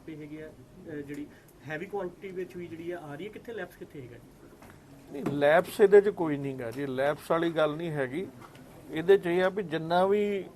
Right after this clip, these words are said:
Speaker 2: ਉਹਨਾਂ ਦੀ ਬੈਕਬੋਨ ਜਾਂ ਜਿੰਨਾ ਵੀ ਉਹਨਾਂ ਦੇ ਸੱਟ ਮਾਰੀ ਜਾ ਸਕਦੀ ਸੀ, ਉਹ ਬਾਰਡਰ ਸਿਕਿਉਰਿਟੀ ਫੋਰਸ ਵੀ ਜਿਵੇਂ ਐਂਟੀ ਡਰੋਨ ਸਿਸਟਮਸ ਉਹਨਾਂ ਕੋਲ ਹੈਗੇ ਆ।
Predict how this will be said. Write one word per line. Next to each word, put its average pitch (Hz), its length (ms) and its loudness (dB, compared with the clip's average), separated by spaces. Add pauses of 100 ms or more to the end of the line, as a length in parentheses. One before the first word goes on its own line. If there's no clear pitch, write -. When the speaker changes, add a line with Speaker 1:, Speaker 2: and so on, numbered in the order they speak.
(260)
Speaker 2:
ਉਹਨਾਂ 175 360 2
ਦੀ 196 120 -4
ਬੈਕਬੋਨ 147 1040 -2
ਜਾਂ 143 180 -2
ਜਿੰਨਾ 139 380 -4
ਵੀ 165 120 -6
ਉਹਨਾਂ 160 220 -4
ਦੇ 160 140 -2
ਸੱਟ 147 380 -4
ਮਾਰੀ 139 340 -2
ਜਾ 127 240 -4
ਸਕਦੀ 123 420 -10
ਸੀ, 123 160 -14 (840)
ਉਹ 165 100 -4
ਬਾਰਡਰ 147 380 2
ਸਿਕਿਉਰਿਟੀ 165 480 0
ਫੋਰਸ 151 440 -2
ਵੀ 156 120 -2
ਜਿਵੇਂ 147 300 -2
ਐਂਟੀ 139 280 -4
ਡਰੋਨ 143 280 -4
ਸਿਸਟਮਸ 147 640 -8
ਉਹਨਾਂ 147 320 -4
ਕੋਲ 147 180 -2
ਹੈਗੇ 127 400 -6
ਆ। 113 80 -14